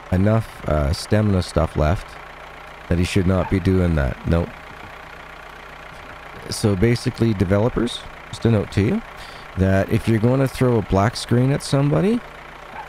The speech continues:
you can't have, like, ten percent of their tiredness showing. That you're, that's just not gonna happen.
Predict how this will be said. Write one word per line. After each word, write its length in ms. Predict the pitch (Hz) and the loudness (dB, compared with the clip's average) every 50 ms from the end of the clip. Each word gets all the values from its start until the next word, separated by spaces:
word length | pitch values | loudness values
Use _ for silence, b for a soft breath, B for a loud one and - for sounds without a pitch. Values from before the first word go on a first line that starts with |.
| - - - - - - - - | -16 -18 -18 -18 -18 -10 0 2
you 100 | 104 113 | 2 2
can't 380 | - - - 139 139 143 143 131 | 4 4 4 4 4 4 4 4
have, 560 | 120 127 127 127 127 117 107 104 101 98 - - - - - - - - | 4 4 6 6 4 4 4 4 2 0 -2 -8 -14 -18 -16 -12 -2 2
like, 200 | 98 90 85 - - - | 2 2 2 0 -4 0
ten 240 | - 120 117 113 | 2 2 4 4
percent 640 | 107 - 107 101 - - 117 104 90 78 - - - - - - - - | 2 0 -2 -2 -2 0 2 2 2 2 -2 -6 -12 -16 -16 -6 -2 0
of 220 | 95 90 85 82 | 0 2 4 4
their 500 | 87 90 87 87 85 82 80 80 78 82 - - | 4 4 4 4 4 4 4 4 2 0 -2 -2
tiredness 520 | - - 95 98 92 90 82 87 87 85 - | 0 2 2 4 4 2 2 2 2 2 0
showing. 480 | - - - 87 82 80 65 53 55 - - - - | 0 2 2 2 4 2 2 0 -2 -6 -8 -4 -2
That 180 | - 90 - | -2 0 2
you're, 140 | 101 95 92 | 2 2 4
that's 240 | 95 98 101 - - | 4 2 0 0 -2
just 180 | 101 98 - | -2 0 2
not 180 | 107 101 101 - | 2 2 2 2
gonna 160 | - 95 92 | 2 2 4
happen. 420 | 92 104 110 110 113 - - 64 | 4 4 4 2 0 0 -4 -6